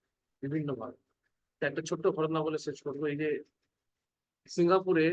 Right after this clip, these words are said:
একজন ভক্ত গ্রন্থ বিতরণ করছে, তো সেখানে একজন মাতাজি যখন অফিসে যাচ্ছে, সেই অফিসের সামনে ভক্তদেরকে দেখে উৎসাহিত হয় গ্রন্থ নেওয়ার জন্য। হ্যাঁ, মানে তাকে দেখে একটু অদ্ভুত লাগে, মানে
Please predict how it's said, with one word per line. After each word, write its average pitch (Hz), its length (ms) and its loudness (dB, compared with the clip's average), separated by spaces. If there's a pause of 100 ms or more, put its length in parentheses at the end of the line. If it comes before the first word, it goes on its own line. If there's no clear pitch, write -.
(380)
একজন 156 300 0
ভক্ত 139 360 -4 (1080)
গ্রন্থ 151 260 2
বিতরণ 147 420 0
করছে, - 240 -8 (1080)
তো 143 60 -6
সেখানে 160 380 -2
একজন 165 280 -2
মাতাজি 143 460 -2 (640)
যখন 143 360 -6
অফিসে 156 340 -8
যাচ্ছে, 135 440 -4 (760)
সেই 143 140 0
অফিসের 147 440 -2
সামনে 139 320 -4
ভক্তদেরকে 139 560 -4
দেখে 131 320 0
উৎসাহিত 131 340 -4
হয় 110 300 -6 (580)
গ্রন্থ 131 260 -2
নেওয়ার 127 300 0
জন্য। 104 220 -10 (760)
হ্যাঁ, 127 200 -8 (320)
মানে 147 240 -4
তাকে 165 220 -4
দেখে 160 220 2
একটু 175 160 -2
অদ্ভুত 160 320 2
লাগে, 147 220 4
মানে 139 140 -2